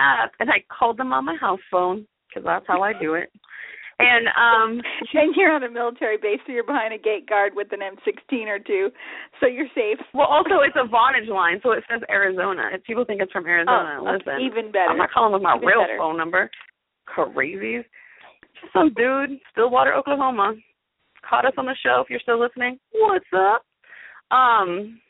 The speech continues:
Speaker 1: yeah, it's just like, "I just caught your show." I was like, "You got any questions? What do you wanna talk about?" I didn't really catch a lot. I'm like, "We're talking to a Real Housewife of Beverly Hills, so I'm not really sure what you gotta say to her, but it's something you do. Like,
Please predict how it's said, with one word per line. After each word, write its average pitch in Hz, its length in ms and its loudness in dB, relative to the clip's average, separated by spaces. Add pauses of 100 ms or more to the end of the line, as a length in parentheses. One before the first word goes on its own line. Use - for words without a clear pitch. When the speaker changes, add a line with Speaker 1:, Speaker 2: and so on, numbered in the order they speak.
(360)
Speaker 1:
yeah, 127 140 -4
it's - 80 -14
just 123 160 -10
like, 123 160 -4
"I - 80 -6
just - 180 -14
caught 339 200 -6
your 339 100 -8 (120)
show." 339 400 0 (200)
I 254 60 -6
was 233 60 -6
like, 233 120 -2
"You 262 80 -6
got - 120 4
any 143 120 -4
questions? 330 380 -2
What 320 120 -8
do 302 40 -6
you 320 40 -2
wanna 302 100 -4
talk 370 220 -2
about?" - 260 -8 (960)
I 196 80 0
didn't 370 140 0
really 359 140 2
catch 320 240 2
a - 60 -4
lot. 262 200 2
I'm 247 60 -2
like, 240 160 -4
"We're 330 120 0 (220)
talking 311 220 -2
to 247 60 -2
a 208 60 -2
Real 233 140 0
Housewife 240 400 0
of 160 100 -8
Beverly 185 300 -2
Hills, 180 340 -4
so - 60 -14
I'm 214 140 -10
not 247 160 -4
really 226 240 -4 (100)
sure 214 400 -4 (1040)
what - 180 -8
you 117 80 -8
gotta - 280 -2
say 107 340 0 (140)
to 247 80 -4
her, 320 220 2
but - 180 -4
it's 240 180 0
something 320 320 2
you 381 120 4
do. 403 380 2
Like, 247 200 -2